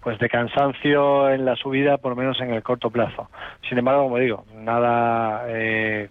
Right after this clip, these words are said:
que nos indique que vaya a haber una pauta de giro. El soporte lo tiene en la zona de los ciento ochenta y cinco veinte, con lo cual, mientras no perdiese ese nivel, pues, eh, sería un valor a mantener. Ahora bien, si se, si se quiere entrar,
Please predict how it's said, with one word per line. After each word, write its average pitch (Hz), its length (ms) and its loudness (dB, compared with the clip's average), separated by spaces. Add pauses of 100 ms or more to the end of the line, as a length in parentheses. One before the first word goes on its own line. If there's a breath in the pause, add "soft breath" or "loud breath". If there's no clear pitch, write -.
que 117 100 -4
nos 110 180 -4
indique 120 360 -2
que 123 100 0
vaya 117 160 4
a 117 60 4
haber 113 120 0
una 110 280 -8
pauta 117 320 0
de 107 80 0
giro. 135 260 0
El - 80 -12
soporte 123 380 -2
lo 123 140 2
tiene 131 240 0
en 120 40 -2
la 117 140 0
zona 127 240 0
de 120 100 2
los 120 340 0 (540 loud breath)
ciento 143 240 0
ochenta 131 300 -2
y 120 40 -2
cinco 131 280 -2
veinte, 165 340 0 (400 loud breath)
con 120 140 -4
lo 117 60 0
cual, 135 160 2
mientras 120 260 -2
no 120 80 -2
perdiese 120 320 -2
ese 113 120 -6
nivel, 123 380 0 (220)
pues, 110 180 -4 (120)
eh, 107 280 -2
sería 117 140 -6
un 113 60 -6
valor 117 220 2
a 120 60 2
mantener. 107 560 -2
Ahora 139 160 2
bien, 135 220 2
si 123 100 -4
se, 120 480 0
si 123 120 -2
se 123 120 -2
quiere 147 200 2
entrar, 143 380 2